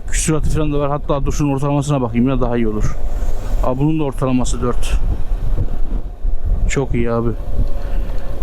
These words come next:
Ee, o zaman hesabımız doğru. Yirmi bir litrede iki bin yüz litre,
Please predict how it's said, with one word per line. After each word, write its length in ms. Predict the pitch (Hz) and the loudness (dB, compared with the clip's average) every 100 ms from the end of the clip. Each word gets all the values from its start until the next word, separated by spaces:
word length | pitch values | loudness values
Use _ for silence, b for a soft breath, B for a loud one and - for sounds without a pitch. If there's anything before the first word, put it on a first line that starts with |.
| - | 0
Ee, 840 | 120 117 113 110 110 107 - - | 0 0 0 0 0 0 -2 -2
o 80 | 120 | 0
zaman 340 | 117 120 139 - - - - - - - - - - - - - - - - - - - - | 0 0 0 0 0 0 0 0 0 0 0 0 2 2 0 0 0 0 0 0 0 0 2
hesabımız 580 | - 135 131 127 139 - | 0 0 0 0 2 2
doğru. 320 | 143 135 131 107 - - - - - - - - - - - - - - - - - - - - - - | 0 0 0 0 0 0 0 0 -2 0 0 2 2 0 0 0 2 0 0 2 2 2 2 0 0 0
Yirmi 280 | 143 143 147 | 0 2 0
bir 160 | 147 143 | 0 0
litrede 480 | 131 147 139 147 143 - - B B B - | 0 0 0 0 0 0 2 B B B 2
iki 220 | - - | 0 0
bin 100 | 160 | 0
yüz 320 | 165 175 165 160 | 2 0 0 0
litre, 460 | 156 160 180 175 | 0 0 0 -2